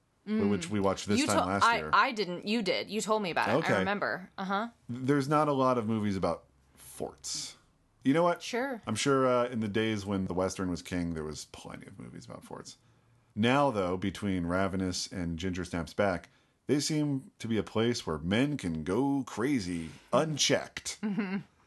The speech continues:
Speaker 2: due to isolation and hard times. And so these two sisters, also named Ginger, also named Bridget, come upon this fort. And the fort is being besieged by Wendigos, which is
Speaker 1: Ooh.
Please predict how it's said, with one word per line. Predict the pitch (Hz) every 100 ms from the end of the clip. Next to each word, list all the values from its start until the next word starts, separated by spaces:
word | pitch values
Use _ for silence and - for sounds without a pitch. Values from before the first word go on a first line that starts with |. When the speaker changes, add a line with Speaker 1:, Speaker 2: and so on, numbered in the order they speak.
| _ - 143 120 104
Speaker 2:
due | 131 131
to | 131 120
isolation | 123 127 - 113 117 - 101
and | 85
hard | 98 92
times. | 87 80 69 - - - _ _ _
And | 101 98 98 95
so | - 107 101
these | 98 101 92 -
two | 131 127 127
sisters, | - 110 101 117 135 131 -
also | - 76 78 104
named | 107 120 127
Ginger, | 104 92 92 101 - -
also | 101 95 - 117
named | 123 131
Bridget, | 110 90 113 - _ _
come | - 117
upon | 107 113 107 101
this | 92
fort. | - 117 90 - - _ _ _ -
And | 95 92
the | 92
fort | - 110 101
is | 87
being | 85 - 98 92
besieged | 92 110 - 208 175 135 113 92 -
by | 104 101
Wendigos, | 98 123 240 208 175 135 131 120 107 92 82 78
which | 101 92 107
is | 95 90 170 156
Speaker 1:
Ooh. | 143